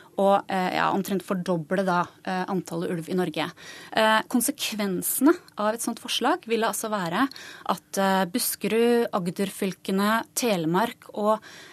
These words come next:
eh, større deler av Hedmark, eh, skal ha ulv. Det vil bety betydelig høyere konfliktnivå, fordi at der det bor folk, vil vi oppleve høyere konfliktnivå. Det handler ikke bare om beitenæring,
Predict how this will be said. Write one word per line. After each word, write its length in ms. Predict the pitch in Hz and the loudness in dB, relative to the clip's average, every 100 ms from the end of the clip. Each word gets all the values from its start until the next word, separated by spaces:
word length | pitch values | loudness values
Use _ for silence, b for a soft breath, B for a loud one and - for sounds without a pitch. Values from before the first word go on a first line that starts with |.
| B | B
eh, 400 | 202 196 190 190 | 2 4 4 2
større 360 | - - 196 | 0 2 2
deler 240 | 202 180 185 | 2 0 0
av 60 | |
Hedmark, 640 | 196 170 165 269 370 - - B B - | -2 -2 6 6 6 -2 -18 B B 0
eh, 340 | 202 202 196 - | 4 4 4 0
skal 300 | - 208 196 | 0 2 2
ha 140 | 196 - | 2 4
ulv. 320 | 302 415 - B B - | 4 4 -6 B B -4
Det 100 | 196 | 0
vil 160 | 214 | 0
bety 420 | 196 196 - 214 - - 185 | 0 -4 -4 -6 -8 -12 -6
betydelig 800 | - _ - - 208 190 196 233 | -6 _ -2 2 2 2 0 2
høyere 260 | 233 185 | 0 0
konfliktnivå, 640 | 170 208 - - 190 190 311 | -4 -8 -8 -6 0 2 0
fordi 260 | - 196 - | -2 -4 -4
at 280 | - - - | -8 -8 -6
der 340 | 190 190 202 | 0 2 2
det 220 | 202 196 | 0 -4
bor 160 | 202 247 | 0 -2
folk, 540 | - - 294 - - - B - | -2 0 0 0 -12 -20 B -4
vil 280 | 190 185 175 | 0 0 0
vi 100 | 226 | -2
oppleve 320 | - - 190 | -4 -6 -4
høyere 320 | 196 202 160 165 | -2 -4 -4 -6
konfliktnivå. 580 | - 196 - - - 175 | -6 -6 -6 -2 -2 2
Det 100 | 202 | 0
handler 200 | 240 233 - | 2 -2 -4
ikke 180 | - 226 | -6 -2
bare 140 | 233 | -2
om 60 | 214 | 0
beitenæring, 540 | 214 - 180 247 | -4 -2 0 2